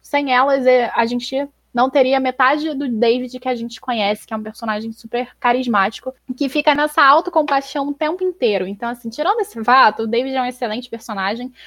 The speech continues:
por conta dessas incríveis mulheres que estavam por trás dele. Tem aquela ideia de que, ah, um homem, é, pra um homem ser grande tem que ter uma mulher por trás. E, na verdade, ele teve três mulheres incríveis e ele só se tornou quem se tornou por causa delas.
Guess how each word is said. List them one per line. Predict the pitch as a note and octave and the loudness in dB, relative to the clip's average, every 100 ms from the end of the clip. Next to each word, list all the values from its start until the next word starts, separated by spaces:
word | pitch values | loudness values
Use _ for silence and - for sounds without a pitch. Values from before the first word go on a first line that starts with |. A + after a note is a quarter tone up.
| - | -10
por | - F4 | 0 2
conta | F4 D4+ D#4+ | 4 4 2
dessas | C4+ C#4 C#4+ - - - _ | 2 0 -4 -6 -14 -18 _
incríveis | B3+ C4+ D4 D#4 D4+ | -6 -2 0 0 2
mulheres | C#4+ B3+ A#3+ | 4 4 2
que | - | 0
estavam | - B3+ B3 | -4 -2 -4
por | B3+ | -8
trás | - B3 B3 | -2 -2 0
dele. | G3 G3+ - - - | -4 -6 -14 -20 -6
Tem | - D#4+ | 2 6
aquela | F4 E4+ D4+ | 6 4 4
ideia | C#4 C4+ C4+ | 4 4 4
de | B3 B3 | 0 -4
que, | - | 0
ah, | B3+ C#4+ C#4+ | 4 6 6
um | B3+ | 4
homem, | B3 C4+ C4+ C4+ - | 4 4 2 -4 -6
é, | B3 A#3+ G#3+ | -2 0 -2
pra | A3 A#3+ B3 B3 | 0 2 2 0
um | B3 | 0
homem | B3 C#4+ C#4+ | 0 2 -2
ser | - B3+ | -4 -4
grande | A#3+ B3+ | -2 -4
tem | C4 C4 | -4 -6
que | |
ter | C4+ | -4
uma | B3+ | -2
mulher | B3+ A#3+ B3 | -2 -2 -4
por | C#4+ | -6
trás. | - C4 A3+ A3+ | -4 0 2 2
E, | A3+ B3 - - _ | 0 -2 -4 -20 _
na | C#4 | 2
verdade, | F#4 D#4+ D#4+ | 4 4 2
ele | D4+ | 2
teve | D4 D4 | 0 0
três | - C#4+ F#4 | 2 2 4
mulheres | E4 C4+ B3+ | 2 2 0
incríveis | B3+ - A3+ A3+ B3+ B3 | -4 -4 -4 -2 -2 -2
e | C4 | 0
ele | B3+ C4 | 0 0
só | C4+ | -2
se | B3 | -2
tornou | C4+ B3+ | -2 -4
quem | B3 C4 C4+ | -4 -6 -6
se | - | -6
tornou | B3+ B3+ A3+ | -4 -4 -4
por | - C4 | -6 -4
causa | A3 B3 | -2 -2
delas. | A3 F#3+ F#3+ - | -4 -6 -10 -20